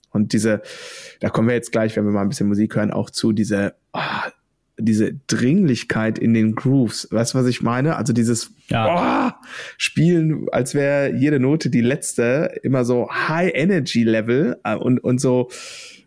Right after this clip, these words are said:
Speaker 1: äh, aber selbst auch in den, äh, in den Songs, die ein bisschen ruhiger sind, trotzdem immer, also das hat so einen Drive. Also selbst, äh, selbst, ne, die Quotenballade hat Drive. Und das ist einfach so überragend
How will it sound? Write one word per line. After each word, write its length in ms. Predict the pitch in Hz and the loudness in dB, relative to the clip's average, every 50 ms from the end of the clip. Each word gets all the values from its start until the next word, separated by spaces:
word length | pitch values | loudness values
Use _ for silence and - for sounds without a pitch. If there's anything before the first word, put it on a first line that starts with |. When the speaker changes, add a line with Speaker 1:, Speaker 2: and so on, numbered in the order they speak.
| _ _ | _ _
Speaker 1:
äh, 240 | 117 123 127 127 - - | 0 2 2 2 0 0
aber 160 | - 127 131 | 0 0 0
selbst 220 | 127 - - - - | 0 -2 -4 -2 -4
auch 120 | 131 143 | -4 -2
in 140 | - - 139 | 0 0 2
den, 260 | 139 135 135 131 - - | 2 2 0 -2 -4 -2
äh, 160 | - 107 107 | 0 0 0
in 120 | - 107 | 2 2
den 160 | 127 127 123 120 | 2 2 2 0
Songs, 300 | - - 147 160 165 - | 0 -2 0 -2 -2 0
die 120 | - 143 | 0 0
ein 40 | 131 | 0
bisschen 600 | 127 139 - - 131 127 127 127 127 127 120 - - - | 0 -2 0 0 0 2 2 2 2 2 0 -2 -2 -2
ruhiger 800 | 73 123 123 - - 143 156 175 196 220 226 208 175 160 131 127 123 | -2 -2 -2 -4 -2 0 2 2 4 2 2 2 2 2 2 2 2
sind, 220 | 120 120 120 117 | 2 0 -2 -2
trotzdem 560 | - - 165 165 165 160 - - - 156 160 | -4 -6 -2 -2 -2 -2 0 0 0 0 0
immer, 500 | - - 165 170 160 156 156 151 151 - - | 2 2 2 2 2 2 0 0 -2 -2 -4
also 140 | - 127 135 | -2 -2 0
das 180 | 123 127 - 151 | -2 -2 -2 -4
hat 100 | 135 135 | -2 0
so 200 | 143 175 - - | 0 0 0 0
einen 340 | 143 147 143 135 131 127 147 | -2 0 0 0 0 -2 -2
Drive. 680 | 143 143 139 135 151 190 226 208 127 95 98 - - - | 0 2 2 2 2 2 2 2 2 2 0 -4 -6 -4
Also 160 | - 117 117 127 | -4 -4 -2 -2
selbst, 300 | - - - - - - | -2 -4 -4 -4 -2 0
äh, 180 | 123 - - - | 0 0 0 -2
selbst, 320 | 123 131 - - - - | -4 -4 -4 -8 -8 -6
ne, 300 | - - 120 123 131 139 | -4 -2 0 0 2 2
die 100 | 139 131 | 0 -2
Quotenballade 760 | - - - 151 196 247 - - - 95 95 - 101 - 139 | -2 0 0 2 2 2 0 -2 -2 -4 -2 -2 -2 0 -2
hat 160 | 143 - - - | -2 -4 -4 -8
Drive. 680 | 123 123 - 135 139 170 190 156 - - - - - _ | -8 -2 0 0 2 2 2 2 0 -2 -4 -12 -12 _
Und 180 | 117 113 110 | -2 -2 -2
das 80 | 113 - | -2 -4
ist 140 | 120 123 - | -6 -10 -6
einfach 340 | - - 117 - 123 117 - _ _ - - - - - - - - _ | -4 -6 -4 -2 -4 -6 -6 _ _ -20 -20 -20 -18 -20 -20 -20 -14 _
so 480 | - 117 117 117 123 147 185 226 240 - - | 0 0 2 2 2 2 2 4 2 2 2
überragend 1200 | - 165 170 165 165 147 135 120 123 143 - - 107 110 123 139 165 175 160 139 139 151 160 - | 2 2 2 2 2 0 0 -2 -2 -4 -6 -6 -4 -4 -2 0 0 0 2 2 0 0 -2 -6